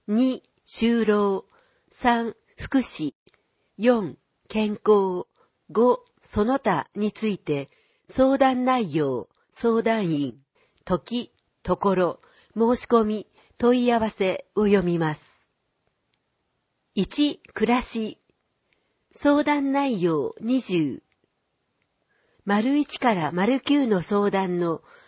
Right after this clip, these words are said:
ところ問い合わせは、市民相談課。電話、三四六六二六。丸一の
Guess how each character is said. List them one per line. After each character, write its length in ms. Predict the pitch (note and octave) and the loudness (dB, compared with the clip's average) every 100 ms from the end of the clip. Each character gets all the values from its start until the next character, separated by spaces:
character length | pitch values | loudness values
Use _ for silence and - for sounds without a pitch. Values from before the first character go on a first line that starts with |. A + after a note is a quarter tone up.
| _ | _
と 120 | F#3 | -6
こ 180 | G3 A3 | 0 2
ろ 200 | A3+ - _ | 2 0 _
問 280 | G#3+ A3 G#3+ | -2 0 2
い 60 | |
合 80 | G#3+ | 0
わ 100 | G3+ | 0
せ 180 | - F#3 | -2 -2
は、 220 | E3 D#3+ - _ _ _ - | -2 -4 -8 _ _ _ -6
市 220 | - G#3 | -2 0
民 200 | C4+ B3+ | 2 2
相 280 | C4 B3 A3+ | 2 4 4
談 260 | A3 G3 | 2 -2
課。 300 | - F#3+ F3+ _ _ _ _ _ _ _ _ - | -2 -2 -4 _ _ _ _ _ _ _ _ -4
電 280 | G#3 G3+ F3+ | 0 0 0
話、 240 | E3 D#3+ - _ _ | -2 -4 -8 _ _
三 380 | - A#3 A#3 A#3 | -6 -2 0 2
四 280 | A3+ F3+ - _ - | 0 0 -4 _ -6
六 260 | F#3 F#3 C4+ | -4 0 2
六 280 | C#4+ A3+ | 2 2
二 260 | F#3 G#3+ A#3 | 0 2 2
六。 420 | A3+ A3+ - A2 - _ _ _ _ _ _ _ _ _ _ _ - | 2 0 -8 -10 -12 _ _ _ _ _ _ _ _ _ _ _ -2
丸 320 | G3 G#3+ A#3+ | 2 2 2
一 280 | B3+ - A#3 | 0 -2 -2
の 260 | D#3+ C#3+ | -2 -2